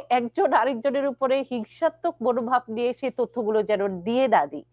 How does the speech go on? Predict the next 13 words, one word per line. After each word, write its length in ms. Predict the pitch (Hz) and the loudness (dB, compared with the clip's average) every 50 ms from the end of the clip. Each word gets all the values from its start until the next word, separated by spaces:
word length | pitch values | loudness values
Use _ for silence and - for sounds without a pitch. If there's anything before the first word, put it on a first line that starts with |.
| _ _ _ _ _ _ - | _ _ _ _ _ _ -2
এক্ষেত্রে 420 | 254 269 - 320 - - 277 302 | -2 0 0 -2 -2 2 2 4
একটু 380 | 285 262 220 - 294 294 - 320 | 4 4 2 -2 -6 -2 -2 -2
ইউনিটি 560 | 269 - 254 277 294 285 277 302 294 294 294 | -2 0 2 2 2 2 2 0 0 -2 -4
প্রয়োজন। 460 | 294 - 208 190 170 - - 165 147 | -2 0 0 0 0 -2 -4 -2 -2
আপনার 360 | - - - 196 _ 233 226 | -2 -4 -4 -6 _ -6 -4
কাছে 240 | 226 226 220 _ 240 | -4 -4 -4 _ -4
আমি 180 | 226 208 190 214 | -4 -2 -4 -6
একটু 140 | - - | -4 -2
এ 120 | 220 202 185 | 0 0 0
বিষয়ে 280 | 175 185 - - 196 | -2 -6 -8 -6 -6
একটু 180 | 185 180 _ 180 | -6 -6 _ -8
মন্তব্য 400 | 175 190 185 _ - 160 - 147 | -8 -8 -8 _ -14 -16 -16 -18
চাই। 200 | _ _ - - | _ _ -20 -20